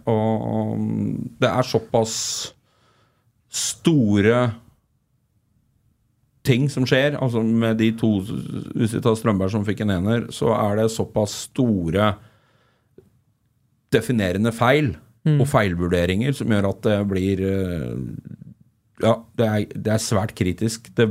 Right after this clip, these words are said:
Speaker 1: ble kritisk for kampen, og det kan bli svært kritisk for resten av sesongen. Så, så da ble det båndkarakter.
Speaker 2: Ja, dessverre.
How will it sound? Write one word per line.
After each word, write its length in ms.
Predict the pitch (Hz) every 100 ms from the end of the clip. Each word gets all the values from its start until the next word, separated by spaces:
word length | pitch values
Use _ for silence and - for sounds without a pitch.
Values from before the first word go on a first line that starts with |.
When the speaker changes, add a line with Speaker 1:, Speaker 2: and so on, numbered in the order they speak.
| 92
Speaker 1:
ble 140 | 95 110
kritisk 420 | 113 117 113 110
for 140 | 127 123
kampen, 400 | 101 95 - 127
og 80 | 113
det 80 | 120
kan 240 | 110 110 120
bli 160 | 107 110
svært 320 | 110 95 95
kritisk 400 | - 92 85 -
for 140 | - 95
resten 160 | - 98
av 60 |
sesongen. 460 | 104 104 98 127 160 - - - _ _ _ _ -
Så, 120 | 135 120 113 110 110 120 - - - -
så 160 | -
da 140 | 123 139
ble 220 | 127 107 110
det 120 | 143 151 147 131 120 113 _ _ _ - 117 104
båndkarakter. 680 | 156 113 80 95 101 - - - _ _ -
Speaker 2:
Ja, 60 | - _ _ _ _ -
dessverre. 440 | 196 226 220 247